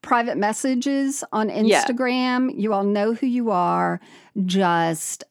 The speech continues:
Speaker 1: give it a beginning, middle, and end and send those in so we can read 'em to other people. 'Cause I don't feel I have your permission if you send 'em there, but they're hilarious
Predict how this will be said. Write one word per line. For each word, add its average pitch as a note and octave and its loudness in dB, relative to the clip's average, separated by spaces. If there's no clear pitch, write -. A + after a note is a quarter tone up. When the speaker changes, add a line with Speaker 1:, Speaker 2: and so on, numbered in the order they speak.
Speaker 1:
give G#3+ 0
it A3+ 0
a - 0
beginning, G3 0
middle, A3 0
and G3+ 2
end F#3 2
and F#3 0
send G3+ -2
those F3+ -2
in F3 0
so F#3 -6
we E3+ -2
can F3 -2
read E3 0
'em D#3+ 0
to - -8
other E3+ -4
people. - -10
'Cause G3+ -2
I G#3 2
don't G#3+ -2
feel A3+ 0
I G#3+ 2
have G3 0
your F#3 0
permission F3+ -4
if D#3+ -6
you F3 -4
send F3+ -6
'em E3+ -2
there, E3 -6
but G3 -2
they're F#3 2
hilarious E3 -2